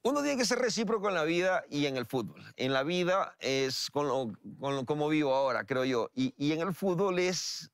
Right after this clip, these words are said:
yo tengo esta, yo veo de una manera diferente el fútbol. Y, y no te hablo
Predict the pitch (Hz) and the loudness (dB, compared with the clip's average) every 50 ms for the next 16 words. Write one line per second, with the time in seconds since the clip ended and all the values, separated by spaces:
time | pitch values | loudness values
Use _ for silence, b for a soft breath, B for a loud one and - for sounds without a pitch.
0 | _ _ _ _ _ - - 185 - 226 226 214 - - - - _ _ _ - | _ _ _ _ _ -14 -12 -8 -4 -4 -4 -4 -4 -6 -10 -14 _ _ _ -8
1 | 156 147 - - 196 196 214 214 214 220 202 196 202 196 196 185 180 190 185 175 | -8 -8 -2 -2 0 2 2 2 2 2 0 0 0 -2 0 0 0 2 2 2
2 | 175 175 165 131 - 151 180 165 170 160 131 - 170 180 165 143 127 117 - - | 2 2 0 -2 -2 -2 -2 -2 -2 -2 -2 -2 -2 -2 0 0 -2 -2 -4 -4
3 | - 131 127 - 127 143 151 165 160 214 208 185 175 | -4 -4 -2 -2 -2 -2 -2 0 0 0 2 2 2